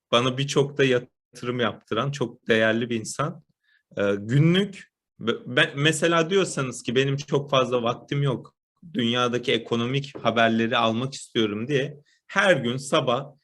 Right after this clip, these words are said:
gerçekten o günün özetini, bir önceki günün özetini, Amerikan piyasasını, yani sabah altıda Amerika'da gece ne oldu onu anlatıyor size.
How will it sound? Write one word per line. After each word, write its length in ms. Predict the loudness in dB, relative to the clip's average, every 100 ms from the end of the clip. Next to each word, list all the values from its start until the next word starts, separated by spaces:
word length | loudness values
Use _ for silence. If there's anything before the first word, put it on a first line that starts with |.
| _ 2
gerçekten 760 | 2 2 0 -2 -2 -2 -4 2
o 160 | 2
günün 480 | 4 2 0 -4 -12 _ _ _ _
özetini, 680 | 0 4 2 2 -2 -4 0
bir 100 | 4
önceki 460 | 4 4 0 -4 -6
günün 240 | -4 -2
özetini, 640 | -2 -2 -4 -4 -10 -10 -14 _ _
Amerikan 580 | 0 4 4 4 2 4
piyasasını, 720 | 2 2 0 -4 -6 -6 -2
yani 260 | 2 2 0
sabah 520 | 0 2 4 2 0 -14 -2
altıda 640 | 2 2 0 -2 -2 -2 -2
Amerika'da 560 | 0 2 2 2 2
gece 360 | 2 2 2 2
ne 60 |
oldu 280 | 2 2 0
onu 180 | 0 0
anlatıyor 500 | -2 -2 -6 -8 -10
size. 360 | -10 -8 -8